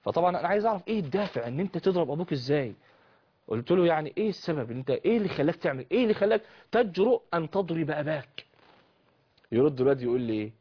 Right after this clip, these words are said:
"أصل أنا بشوف أبويا بيضرب أمي قدامي". لا إله إلا الله. يبقى هو ده اللي حرك ال-، اللي عند الولد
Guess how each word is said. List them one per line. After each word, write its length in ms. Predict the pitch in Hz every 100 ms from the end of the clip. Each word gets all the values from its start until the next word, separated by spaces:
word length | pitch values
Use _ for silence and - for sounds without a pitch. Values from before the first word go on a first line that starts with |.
| _ _ _ _ _ _ _
"أصل 260 | - - 143
أنا 120 | 151
بشوف 340 | 139 131 156 139
أبويا 340 | 131 147 139
بيضرب 480 | 127 131 127 117 113 139
أمي 280 | 135 120
قدامي". 540 | 87 104 110 123 101 85 _ _ _ _ _ _ _ _ _ _ _ _ _ _ _ _ _ _ _ _ _ -
لا 100 | 117
إله 360 | 101 104 98 98
إلا 220 | - 90
الله. 220 | 87 67 - _ _ _ _ _ _ _ _ _ _ _ _ _ -
يبقى 220 | 104 110 143
هو 160 | 165
ده 300 | 151 185 190
اللي 280 | - 120 117
حرك 580 | - 180 202 175 151 131
ال-، 180 | 123 - -
اللي 160 | 117
عند 260 | 117 143 139
الولد 340 | 139 180 185